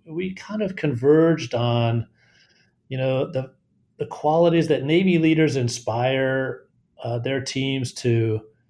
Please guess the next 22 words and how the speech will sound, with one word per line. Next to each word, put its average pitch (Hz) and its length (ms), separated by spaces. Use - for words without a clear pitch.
to 123 240
chase 160 560
best 185 420
ever 180 240
performance. - 920
Those 180 180
are 233 60
the 170 120
leaders 131 340
that 110 140
we 110 140
want. 101 460
And 110 120
I 113 80
think 156 200
that 127 140
those 135 200
are 139 40
the 117 120
leaders 113 400
that 98 320
inspire, 101 960